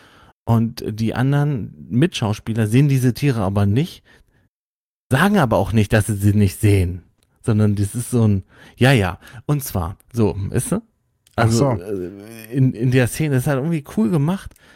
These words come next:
Speaker 1: Und, ähm, die macht
Speaker 2: Gut,
Speaker 1: dann so
Speaker 2: Rit-,
Speaker 1: Dino-Experimente.
Speaker 2: Ritalin rein ins Kind und
Speaker 1: Ja, ja, ja.
Speaker 2: <laughs>
Speaker 1: Wir müssen mal zum Doktor.
Speaker 2: Ja, wir müssen zum Doktor.
Speaker 1: So, und, äh, das ist richtig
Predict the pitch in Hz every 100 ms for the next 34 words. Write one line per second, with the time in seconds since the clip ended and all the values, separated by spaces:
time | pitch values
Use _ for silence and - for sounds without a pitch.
0 | _ _ _ _ _ 113 110 101 104 98
1 | 98 98 101 123 131 - 110 95 104 131
2 | 123 120 110 127 127 117 120 120 - 120
3 | 113 107 104 - - 107 117 95 98 95
4 | 92 107 127 - 107 - 113 123 104 95
5 | 95 90 - - 90 131 123 113 147 120
6 | 123 110 107 - 107 - - - - -
7 | - 101 95 69 101 92 - 90 85 107
8 | 113 - 170 214